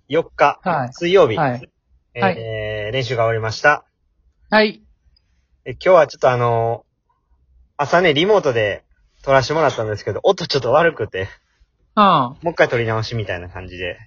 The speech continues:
Speaker 1: 今、
Speaker 2: ああ、そうやね。
Speaker 1: 話させてもらってます。
Speaker 2: はーい。
Speaker 1: はい。お願いします。
Speaker 2: はい。今日はどちらからお送りします？
Speaker 1: あ、今日はですね、あのー、
Speaker 2: <laughs>
Speaker 1: 難波のですね、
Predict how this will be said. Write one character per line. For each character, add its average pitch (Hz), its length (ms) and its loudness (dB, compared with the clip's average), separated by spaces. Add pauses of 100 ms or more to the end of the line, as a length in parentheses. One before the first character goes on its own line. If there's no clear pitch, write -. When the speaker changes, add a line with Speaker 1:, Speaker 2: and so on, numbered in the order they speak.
Speaker 1:
今、 98 360 -6 (140)
Speaker 2:
あ 175 340 4
あ、 - 20 -10
そ 185 160 -4
う - 20 0
や 143 80 2
ね。 131 420 -4
Speaker 1:
話 101 440 -8
さ 98 140 -10
せ - 80 -16
て 101 60 -14
も 101 100 -8
ら 98 80 -4
っ - 20 -12
て - 80 -12
ま 101 240 -4
す。 - 380 -20 (360)
Speaker 2:
は 170 520 4
ー - 20 0
い。 - 180 -10 (140)
Speaker 1:
は 117 180 0
い。 113 160 -6 (400)
お 98 80 -16
願 95 120 -6
い - 20 -12
し - 100 -16
ま 92 60 -10
す。 92 60 0
Speaker 2:
は 151 180 4
い。 123 120 -6 (560)
今 294 140 6
日 - 20 6
は 226 120 2
ど 226 120 -2
ち 214 120 -2
ら 214 100 0
か 208 220 -6
ら 196 220 0
お 190 100 -2
送 160 160 -6
り 156 260 -4 (240)
し 156 160 -4
ま 165 100 0
す？ 165 120 -8
Speaker 1:
あ、 - 20 -8 (580)
今 233 120 8
日 - 20 6
は 226 100 4
で 135 100 -4
す - 120 -14
ね、 113 380 -6 (360)
あ 127 160 -8
の 123 160 -4
ー、 - 360 0
Speaker 2:
<laughs> - 20 -20
Speaker 1:
難 269 220 0
波 190 100 0
の 117 140 -4
で 104 100 -2
す - 140 -16
ね、 107 360 -4